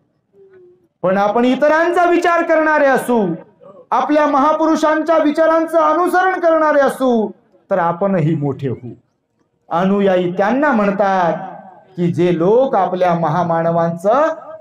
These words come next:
अनुसरण करत असतात, अनुकरण करत असतात. आपण बाबासाहेबांचे अनुयायी आहोत,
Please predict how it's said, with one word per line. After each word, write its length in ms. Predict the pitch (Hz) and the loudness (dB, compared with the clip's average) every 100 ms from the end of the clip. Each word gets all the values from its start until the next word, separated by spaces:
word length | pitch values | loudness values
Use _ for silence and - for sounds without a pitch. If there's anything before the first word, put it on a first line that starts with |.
| - 156 | -12 -4
अनुसरण 720 | 160 175 175 196 226 320 277 | -2 0 0 0 0 0 0
करत 340 | 202 180 180 | 0 0 2
असतात, 480 | 165 - - 170 170 | -2 -2 -2 -2 0
अनुकरण 600 | 156 160 165 160 165 180 | -2 -2 -2 0 0 -2
करत 320 | 160 143 143 | -4 -6 -8
असतात. 440 | 139 - - 123 120 _ _ _ _ _ _ | -12 -16 -16 -16 -16 _ _ _ _ _ _
आपण 300 | 156 160 180 | -6 -2 -2
बाबासाहेबांचे 960 | 165 156 160 170 - 156 170 185 185 170 | 0 0 0 -2 -2 -2 -2 -2 -2 -2
अनुयायी 540 | 160 185 190 151 139 | -2 -2 -2 -2 -4
आहोत, 300 | 135 123 123 | -8 -10 -12